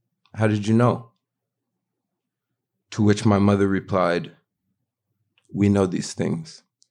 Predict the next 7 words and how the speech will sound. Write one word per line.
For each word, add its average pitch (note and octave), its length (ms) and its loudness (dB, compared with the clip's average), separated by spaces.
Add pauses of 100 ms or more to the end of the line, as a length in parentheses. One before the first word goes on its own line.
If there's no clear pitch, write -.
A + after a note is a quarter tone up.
(880)
as - 140 -4
she - 160 -4
turned G2 320 2
back F2+ 240 -4
to - 80 -10
the F2+ 100 -6
window. F2+ 560 0